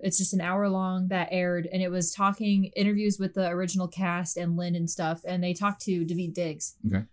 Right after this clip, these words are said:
Speaker 1: about that. They asked him, like, "What's it like to play Thomas Jefferson, who, you know, was, owned slaves and was all for slavery and things?" And
Speaker 2: Right.
Speaker 1: he talks about that, and he's like, "You know, as a black person, it, it was rough. Like, I really had to think about if I wanted to take this role or not."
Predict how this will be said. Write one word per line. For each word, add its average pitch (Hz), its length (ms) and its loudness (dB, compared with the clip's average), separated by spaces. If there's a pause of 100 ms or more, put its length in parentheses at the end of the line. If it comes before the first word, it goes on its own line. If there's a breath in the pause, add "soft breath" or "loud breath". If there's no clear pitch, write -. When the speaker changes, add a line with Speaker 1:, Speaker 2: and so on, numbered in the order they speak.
Speaker 1:
about 180 300 2
that. 170 220 0
They 185 80 2
asked 180 300 2
him, 170 100 -2
like, 160 160 -4
"What's 185 180 2
it 185 100 0
like 175 280 0
to 165 480 0
play 170 320 2
Thomas 170 400 -2
Jefferson, 165 560 -2
who, 175 80 0
you 160 120 2
know, 160 120 -4
was, 156 400 -2
owned 175 260 -2
slaves 160 420 0
and 156 140 -2
was 151 140 -8
all 165 160 0
for 165 240 -2
slavery 156 440 -6
and 160 100 -8
things?" 156 260 -4
And 165 100 0
Speaker 2:
Right. 175 60 2
Speaker 1:
he 196 80 0
talks 269 280 0
about 156 260 -2
that, 156 240 -4
and 165 100 -2
he's 160 120 -2
like, 160 160 -4
"You 170 60 -4
know, 160 80 -2
as 165 160 -2
a 156 40 -8
black 165 220 -4
person, 165 460 -4
it, 180 220 -2
it 175 60 -6
was 165 200 -4
rough. 170 300 0
Like, 165 160 -4
I 165 100 0
really 170 300 -2
had 170 180 -2
to 175 60 0
think 175 240 -2
about 156 440 -4
if 170 160 -6
I 160 80 0
wanted 165 280 -2
to 165 60 -4
take 165 240 -6
this 156 200 -8
role 160 220 -2
or 151 80 -8
not." 143 260 -10